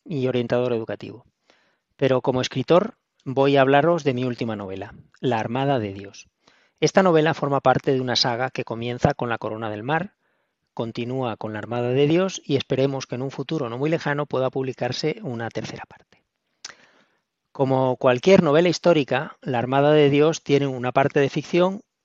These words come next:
y otra de historia. La parte histórica en esta novela, el telón de fondo sobre el que se van a mover los personajes, es el nacimiento, desarrollo y destino de la Armada Invencible.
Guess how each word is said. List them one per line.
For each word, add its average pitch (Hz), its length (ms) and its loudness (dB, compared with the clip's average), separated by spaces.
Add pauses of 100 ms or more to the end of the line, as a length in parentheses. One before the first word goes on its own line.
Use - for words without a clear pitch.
y 127 180 -6
otra 123 240 -2
de 104 60 -4
historia. 104 500 -12 (640)
La 127 120 0
parte 175 240 6
histórica 156 560 2
en 120 80 -6
esta 139 200 -2
novela, 139 460 2
el 131 160 -4
telón 139 280 -2
de 160 80 0
fondo 147 380 -2
sobre 117 240 -6
el 107 80 -8
que 110 220 -6
se - 120 -6
van 123 140 -2
a 131 60 -2
mover 135 280 -2
los 123 160 -10
personajes, 135 800 -8 (400)
es 151 200 4
el 156 100 4
nacimiento, 156 640 0
desarrollo 156 560 0
y 139 80 0
destino 175 540 0
de 131 80 0
la 113 80 0
Armada 117 280 -2
Invencible. 107 580 -10